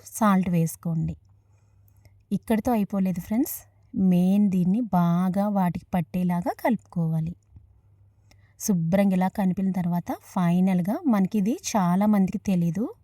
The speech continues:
ఆయిల్ వేసుకోవాలి. శుభ్రంగా లైట్గా ఒక అర స్పూన్ ఆయిల్ వేసుకొని మొత్తం కూడా కలుపుకుంటే మనకి ఎంతో టేస్టీగా స్వీట్ కార్న్ రెడీ అయిపోతుంది. చూసారా,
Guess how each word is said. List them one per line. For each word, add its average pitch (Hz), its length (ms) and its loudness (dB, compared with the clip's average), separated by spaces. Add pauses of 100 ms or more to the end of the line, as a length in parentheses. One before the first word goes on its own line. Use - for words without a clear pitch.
(760)
ఆయిల్ 175 260 2
వేసుకోవాలి. 160 640 -4 (1500)
శుభ్రంగా 180 760 0
లైట్గా 175 400 -2
ఒక - 140 -8
అర 175 180 0
స్పూన్ 196 320 0
ఆయిల్ 160 260 0
వేసుకొని 170 460 -2 (180)
మొత్తం 185 460 0
కూడా 180 140 0 (100)
కలుపుకుంటే 165 580 -2 (840)
మనకి 185 320 0
ఎంతో 180 260 0 (140)
టేస్టీగా 175 680 -2 (1000)
స్వీట్ - 460 -4
కార్న్ 214 200 2 (1300)
రెడీ 180 180 4
అయిపోతుంది. 175 580 0 (1400)
చూసారా, 196 420 -2